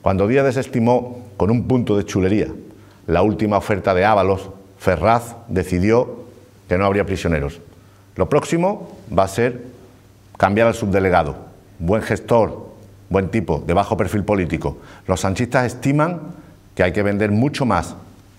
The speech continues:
la acción del gobierno central en la provincia, dado el mucho espacio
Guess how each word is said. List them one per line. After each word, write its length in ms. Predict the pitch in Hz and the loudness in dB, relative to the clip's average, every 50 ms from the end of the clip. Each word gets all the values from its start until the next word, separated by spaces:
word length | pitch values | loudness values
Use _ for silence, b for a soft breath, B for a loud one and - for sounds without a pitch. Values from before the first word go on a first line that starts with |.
| - - | -20 -10
la 160 | - 76 80 80 | -4 -2 -2 -2
acción 340 | 80 - - - 101 101 | -2 -4 -4 -2 -2 0
del 120 | 98 101 98 | 0 0 2
gobierno 400 | 90 95 87 101 104 104 101 92 | 2 2 2 0 0 0 -2 -2
central 500 | - 98 90 87 92 107 107 117 123 B B B B B B | -2 -4 -4 -2 0 2 2 2 0 B B B B B B
en 140 | - 92 | 0 0
la 100 | 95 90 | 0 0
provincia, 460 | 87 95 98 113 120 110 - 104 95 85 | 2 0 0 0 -2 -2 -2 -2 -2 -2
dado 420 | 85 82 80 110 107 117 120 127 | 0 2 2 4 4 4 4 2
el 80 | 117 104 | 2 2
mucho 280 | 101 107 101 - 110 | 0 -2 -2 -2 -4
espacio 600 | 95 - - - 110 107 - - 120 123 131 - | -4 -2 0 0 0 0 0 -2 -2 -2 -2 -4